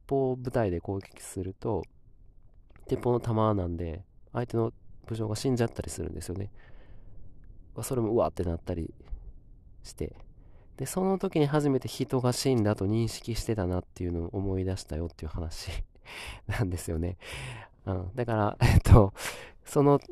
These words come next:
人の、そのロシア人かウクライナ人かのコメントから僕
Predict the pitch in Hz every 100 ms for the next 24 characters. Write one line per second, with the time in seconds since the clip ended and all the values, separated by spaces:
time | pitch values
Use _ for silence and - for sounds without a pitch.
0 | 262 - - 135 131 131 - - - 110
1 | 107 110 123 113 101 98 107 110 110 101
2 | 95 95 92 - 110 110 104 104 - -
3 | 110 110 98 95 110 107 107 107